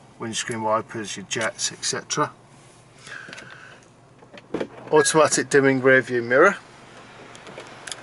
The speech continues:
Panoramic roof. So a little bit about us.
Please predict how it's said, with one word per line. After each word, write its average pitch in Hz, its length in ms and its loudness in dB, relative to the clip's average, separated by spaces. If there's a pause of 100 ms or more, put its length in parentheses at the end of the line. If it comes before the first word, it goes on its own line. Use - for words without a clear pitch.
Panoramic 139 560 4
roof. - 480 4 (3500)
So - 160 6
a - 20 10
little 196 200 6
bit 190 120 8
about 147 260 6
us. - 400 4